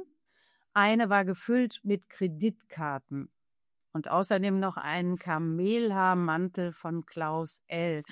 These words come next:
Irgendjemand sprach auch von Trophäen, die sie gesammelt hätten, also dass das, äh, quasi Trophäen gewesen wären.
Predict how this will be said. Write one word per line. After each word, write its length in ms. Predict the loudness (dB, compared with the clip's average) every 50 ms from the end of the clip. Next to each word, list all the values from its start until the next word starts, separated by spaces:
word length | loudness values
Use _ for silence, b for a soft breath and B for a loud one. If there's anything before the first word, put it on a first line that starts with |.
| B B B B -2 B
Irgendjemand 760 | 8 8 8 8 8 4 2 0 0 0 2 2 0 0 -2
sprach 400 | -4 -2 0 2 2 2 2 -2
auch 240 | -4 -4 -4 -6 -6
von 340 | -4 -2 -2 -2 -2 -4 -8
Trophäen, 1160 | -12 -8 -6 -6 -6 -8 -10 -12 -6 -2 2 2 4 4 4 4 6 6 4 4 2 0 -2 _ _ _ _ _ _ _ _ _ _ _ _ _ _ _ 2
die 200 | 2 4 4 2
sie 140 | 2 0 0
gesammelt 720 | 0 0 2 2 2 2 2 2 2 0 -2 -6 -8 -6
hätten, 300 | -6 -6 -6 -4 -4 -4
also 300 | -4 -4 -4 -4 -4 -2
dass 280 | 2 2 2 2 0 -4
das, 240 | -6 -6 -6 -6
äh, 60 | -10 -12 _ _ _ _ -20 -20 _ -18 -18 -18 -18 _
quasi 600 | 0 2 2 2 2 2 2 2 2 0 -2 _ -14 -20 -10
Trophäen 560 | -4 -4 -4 0 2 4 6 6 6 4 4
gewesen 480 | 2 0 0 0 0 0 0 -2 -2 -2
wären. 400 | -2 -2 -4 -4 -6 -8 -10